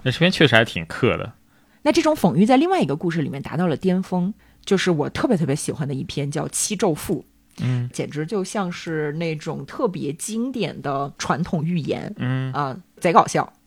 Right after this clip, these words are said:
Speaker 2: 啊，给，给大家讲一下啊。然后那个《七咒赋》给《鬼力幻谈》投稿的时候也是被拒绝了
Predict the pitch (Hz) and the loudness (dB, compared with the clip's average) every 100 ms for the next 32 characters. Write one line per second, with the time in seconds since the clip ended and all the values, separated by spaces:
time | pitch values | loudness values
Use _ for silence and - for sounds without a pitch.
0 | _ 151 143 160 151 147 160 151 160 151 | _ -12 -12 -12 -12 -8 -4 -4 -4 -4
1 | 147 160 - 131 - - - - - _ | -4 -4 -4 -10 -12 -20 -20 -20 -20 _
2 | _ - 190 262 208 165 - - - 302 | _ 0 2 4 4 2 -2 -10 -2 2
3 | 302 269 - 269 165 151 143 131 - 165 | 4 4 4 6 6 4 -2 -2 -4 -2
4 | 139 165 170 165 131 151 - _ - 175 | 0 2 0 0 -2 -2 -4 _ -2 2
5 | 196 - - 127 151 139 - - 147 - | 2 0 -6 -6 -2 -4 -4 -8 -6 -2
6 | - 165 160 143 156 127 78 | 0 0 0 -2 -4 -4 -8